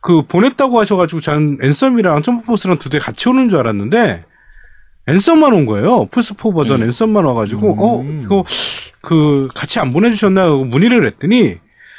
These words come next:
Speaker 2: 네.
Speaker 1: "아, 집에 잘 안 들어가게 되네요." 이러는 거예요.
Speaker 2: 음.
Speaker 1: 그래갖고 나 이게 무슨 말일까? 집에를 잘 안 들어가게 된다니.
Speaker 2: 음.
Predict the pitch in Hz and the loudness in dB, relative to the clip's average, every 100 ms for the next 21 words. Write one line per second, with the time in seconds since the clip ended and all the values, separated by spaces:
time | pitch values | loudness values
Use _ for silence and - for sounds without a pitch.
0 | - 110 78 - - _ - 101 135 - | -6 -4 -4 -8 -18 _ -8 -6 -4 -2
1 | 160 160 160 117 120 165 233 214 180 131 | 0 0 -2 -4 -2 0 0 0 0 0
2 | 120 113 107 135 123 95 90 156 117 - | 0 0 0 0 0 -4 -4 -2 -2 -6
3 | _ _ _ _ - 110 101 98 101 104 | _ _ _ _ -8 -6 -6 -6 -6 -4
4 | 110 101 82 - _ - 180 202 151 117 | -4 -4 -8 -16 _ -8 -2 0 0 -2
5 | 175 110 107 190 196 151 135 - 85 87 | -4 -4 -2 2 2 2 -4 -8 -10 -8
6 | 98 98 80 - _ _ _ _ _ _ | -8 -10 -12 -20 _ _ _ _ _ _
7 | _ _ _ _ _ _ _ _ _ _ | _ _ _ _ _ _ _ _ _ _
8 | - - 170 180 165 135 104 131 180 160 | -6 0 2 0 -2 -4 -2 0 0 0
9 | 135 135 156 147 127 104 98 110 131 95 | 0 2 2 2 0 -2 -4 -2 -2 -4
10 | 82 - _ - 117 101 | -8 -18 _ -6 -4 -4